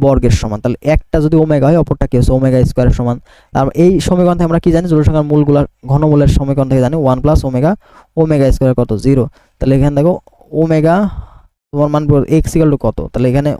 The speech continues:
ওমেগার মানটা বের করো। তাহলে তুমি x equal to ওমেগা ধরো আর y equal to ওমেগা স্কয়ার ধরো, তাহলে মানগুলো বসায় দাও, ওয়ান প্লাস x প্লাস ও-, y equal to কত,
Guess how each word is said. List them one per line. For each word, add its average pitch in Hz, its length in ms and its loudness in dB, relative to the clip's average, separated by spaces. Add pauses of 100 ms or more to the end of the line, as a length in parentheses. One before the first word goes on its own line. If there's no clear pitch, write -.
ওমেগার 135 360 2
মানটা 117 240 -2
বের 101 160 0
করো। 98 140 -4 (480)
তাহলে 139 220 -2
তুমি 165 120 0 (180)
x - 20 -4 (180)
equal 170 260 2
to 170 40 2 (120)
ওমেগা 139 300 2
ধরো 131 180 0 (920)
আর 123 80 0 (180)
y 135 80 2
equal 139 160 0
to 147 120 0
ওমেগা 113 220 -2 (180)
স্কয়ার 95 260 -6
ধরো, 104 160 -10
তাহলে 127 200 -2
মানগুলো 123 320 0
বসায় 101 260 -2
দাও, 85 100 -6 (100)
ওয়ান 131 180 0 (200)
প্লাস 123 240 0 (800)
x - 20 -8 (160)
প্লাস 120 180 0 (120)
ও-, 107 140 -10 (340)
y - 100 0
equal 120 200 -4
to 120 80 -6
কত, 110 100 -4